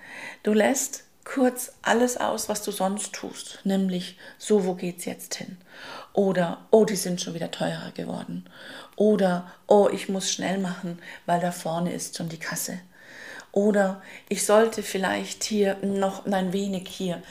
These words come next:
schimpfen, dass hier zu wenig Brötchen da sind. Tu das alles weg. Nimm alles weg, was dich ins Werten bringt oder was dich von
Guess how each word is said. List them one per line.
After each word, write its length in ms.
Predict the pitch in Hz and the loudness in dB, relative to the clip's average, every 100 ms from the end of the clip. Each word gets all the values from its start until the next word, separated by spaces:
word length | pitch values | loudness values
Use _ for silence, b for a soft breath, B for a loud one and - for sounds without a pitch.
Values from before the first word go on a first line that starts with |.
| B | B
schimpfen, 580 | - - 214 - - 175 B B | -2 2 2 2 -2 -6 B B
dass 240 | - 180 - | -2 0 0
hier 200 | 190 185 | -2 -4
zu 180 | - 175 | -8 -6
wenig 340 | 185 180 180 | -6 -6 -8
Brötchen 500 | - 180 - - 98 | -8 -8 -8 -12 -8
da 180 | - - | -6 -6
sind. 220 | - - | -8 -12
Tu 140 | - 208 | -8 -2
das 260 | 202 196 - | -2 -4 2
alles 400 | 196 196 196 - | 2 2 -2 -10
weg. 240 | 202 - - B B B B B B B - | -12 -14 -20 B B B B B B B 4
Nimm 400 | 208 233 262 - | 8 10 8 6
alles 440 | - - - 240 - | 0 0 0 -2 -2
weg, 220 | 202 220 | -4 -4
was 240 | 233 202 - | -6 -6 -4
dich 320 | 202 196 - B B B | -6 -8 -14 B B B
ins 320 | - 220 214 - | 2 2 2 0
Werten 400 | 180 190 208 202 | 0 0 -2 -4
bringt 440 | 180 175 196 - B B B B | -4 -4 -6 -12 B B B B
oder 300 | 196 202 208 | 4 6 6
was 220 | 196 214 | 6 -2
dich 180 | - - | -6 -8
von 180 | - | -6